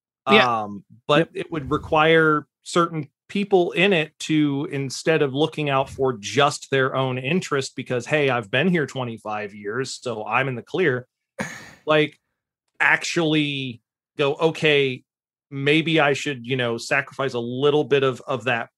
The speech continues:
Speaker 2: power or that privilege to help the people who are just hiring in so that we can keep them so that, that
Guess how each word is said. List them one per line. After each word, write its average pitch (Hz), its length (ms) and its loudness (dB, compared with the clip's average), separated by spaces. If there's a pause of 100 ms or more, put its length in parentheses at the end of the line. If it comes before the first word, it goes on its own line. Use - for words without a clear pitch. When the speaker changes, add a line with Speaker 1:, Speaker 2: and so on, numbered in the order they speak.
(120)
Speaker 2:
power 131 480 2
or 120 100 0
that 107 220 -10
privilege 135 580 0 (380)
to 139 280 -4
help 185 320 -2
the 151 60 -4
people 147 380 -4
who 139 140 -2
are 127 120 2
just 127 280 -2
hiring 131 480 0
in 127 200 -4
so 127 280 -6
that 131 180 -4
we 135 120 -6
can 127 180 -12
keep 147 260 -8
them 139 160 -4
so 139 160 -2
that, 135 160 -4 (220)
that 143 220 -4